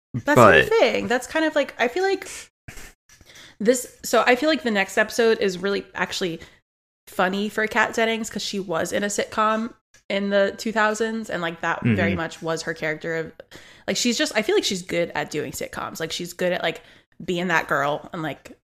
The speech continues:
Speaker 1: having a laugh, you know? Um,
Speaker 2: Yeah.
Speaker 1: it works for
Speaker 2: I
Speaker 1: her.
Speaker 2: just, I just get so tired of, like, the archetype of, like,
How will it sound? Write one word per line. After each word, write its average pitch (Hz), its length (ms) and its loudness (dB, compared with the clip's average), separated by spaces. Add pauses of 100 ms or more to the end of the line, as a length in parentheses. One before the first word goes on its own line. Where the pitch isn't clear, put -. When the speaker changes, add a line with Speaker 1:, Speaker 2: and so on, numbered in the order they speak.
Speaker 1:
having 151 340 -4
a 165 60 -2
laugh, - 500 -4
you 190 140 -6
know? 151 340 -6 (120)
Um, 156 300 0
Speaker 2:
Yeah. 139 300 4 (300)
Speaker 1:
it 185 100 -2
works 170 260 -4
for 127 60 4
Speaker 2:
I 135 40 4
Speaker 1:
her. - 20 2
Speaker 2:
just, 156 280 0 (580)
I 127 100 6
just 131 140 0
get 147 120 0
so 113 100 2
tired 95 340 -2
of, - 80 -8
like, - 260 -8
the 117 160 0
archetype - 480 -2
of, 90 140 -8
like, - 300 -8